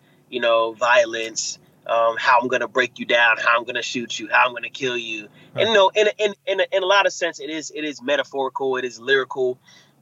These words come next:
Speaker 1: um, but you do so in such a entertaining way that that is what brought the attention to the culture. It is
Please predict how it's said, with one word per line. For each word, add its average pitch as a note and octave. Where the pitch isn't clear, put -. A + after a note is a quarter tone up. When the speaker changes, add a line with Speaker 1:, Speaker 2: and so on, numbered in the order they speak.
Speaker 1:
um, B2
but G#2
you C#3
do E3
so F3+
in C#3
such -
a B2
entertaining E3
way C3
that B2+
that E3+
is D3
what B2+
brought C#3
the B2+
attention C3+
to G3
the C3+
culture. G#2+
It C#3+
is F3